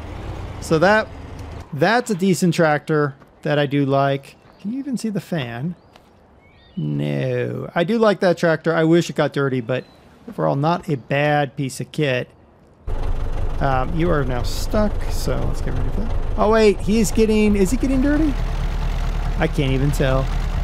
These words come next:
I can't tell whether it's getting dirty or it just always has been.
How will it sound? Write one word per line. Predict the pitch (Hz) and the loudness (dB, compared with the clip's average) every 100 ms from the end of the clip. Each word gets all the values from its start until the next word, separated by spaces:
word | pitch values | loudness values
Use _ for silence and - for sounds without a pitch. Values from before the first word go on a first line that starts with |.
| - - - - - - - | -2 -2 -2 -2 -2 -2 -2
I | 175 | 0
can't | 170 208 - | 2 2 4
tell | 202 | 4
whether | 190 180 | 6 4
it's | 170 160 | 4 4
getting | 180 165 143 | 2 4 2
dirty | 170 202 247 269 269 | 2 2 4 4 4
or | 247 214 202 196 202 | 4 4 6 4 4
it | 180 151 | 2 4
just | 165 - | 2 2
always | 185 156 151 135 | 2 4 4 2
has | - 147 135 | 0 0 0
been. | 123 123 120 | 0 0 0